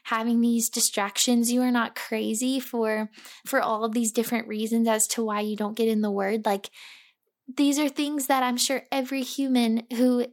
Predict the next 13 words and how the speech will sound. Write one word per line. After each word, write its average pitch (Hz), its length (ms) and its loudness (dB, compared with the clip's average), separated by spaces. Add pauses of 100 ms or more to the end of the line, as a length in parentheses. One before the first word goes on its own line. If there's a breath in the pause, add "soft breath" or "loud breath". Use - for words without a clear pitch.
is 233 380 -2
a 247 80 2
believer 233 600 2
and 226 300 0
seeking 233 380 0
to 233 120 0
know 226 200 4
God 214 520 2
has 226 320 -2
come 220 240 -2
across. 208 480 -4
And 226 140 0
so 233 260 2